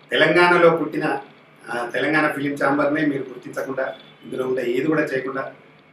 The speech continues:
ఆ, చేయడం అనేది హండ్రెడ్ పర్సెంట్ కరెక్ట్ కాదు. తప్పకుండా ముఖ్యమంత్రి గారు మంచి పనులు చేస్తూ ఉన్నారు. దాన్ని మీలాంటి, అంటే ఎఫ్డిసిలో ఉండే కొందరు వ్యక్తులు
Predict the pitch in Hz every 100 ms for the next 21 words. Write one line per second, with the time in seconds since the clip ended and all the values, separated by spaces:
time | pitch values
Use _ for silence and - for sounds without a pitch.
0 | - 117 117 123 127 127 131 - - 131
1 | - - - - 98 - - 113 - -
2 | - - - _ _ _ - - - 143
3 | 139 117 - - - - - - - -
4 | - - 156 160 156 156 151 131 - -
5 | 147 143 143 139 143 135 127 - - -
6 | _ _ - 143 175 175 - - - -
7 | - - 139 170 254 175 160 - - -
8 | - 156 147 135 131 131 160 165 151 147
9 | 143 151 170 175 165 151 - - 151 143